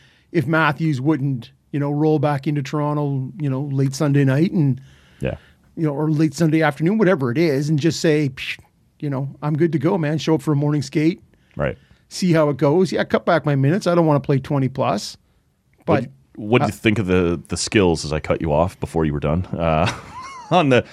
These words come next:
Speaker 2: they tried the couple things, you know, the one out in the, the fountain.
Speaker 1: At the Bellagio?
Speaker 2: When I looked at that, I kinda went,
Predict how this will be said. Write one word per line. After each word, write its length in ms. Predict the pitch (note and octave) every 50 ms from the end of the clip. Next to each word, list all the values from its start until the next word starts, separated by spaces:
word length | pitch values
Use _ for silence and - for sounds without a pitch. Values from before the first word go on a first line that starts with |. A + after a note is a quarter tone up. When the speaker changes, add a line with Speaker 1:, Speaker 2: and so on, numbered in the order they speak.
| - - -
Speaker 2:
they 80 | -
tried 320 | C#3+ C#3 - D3 C#3+ D3 C3+
the 60 | C3+
couple 340 | C3+ C#3+ B2+ B2+ - B2+ A#2+
things, 540 | G#2 - A2+ A2+ A2 A2+ A2 G#2 G#2 - - - _ _ _ _
you 80 | A2+
know, 60 | G#2+ G#2+
the 80 | G2
one 200 | G2+ G#2 G#2+ G#2+
out 200 | G#2+ G#2 G#2+ G2+
in 100 | G#2 G2+
the, 180 | G2 G2 G2 F#2
the 120 | E2 F2+
fountain. 580 | - - G2+ F#2+ G2 E2+ E2+ G2 F#2+ F#2 F2 F#2 -
Speaker 1:
At 100 | - -
the 60 | -
Bellagio? 680 | C3+ D3 C#3 D#3 D#3 C#3 C3+ C#3+ C3+ E3 F3 F#3 E3+ C3+ - - _ _ _ _ _ _ - - _
Speaker 2:
When 140 | D#3 D#3
I 60 | D#3 D#3+
looked 220 | E3+ G3 G3 G3+
at 120 | A3+ F#3+
that, 380 | - F#3 F3 F3+ F3 F3+ - - _ _ _ _ _ _ _ _ _ _
I 100 | - C3
kinda 240 | C3+ C#3 C#3+ C#3 C3+
went, 260 | C3+ C3 C3 C3 C3+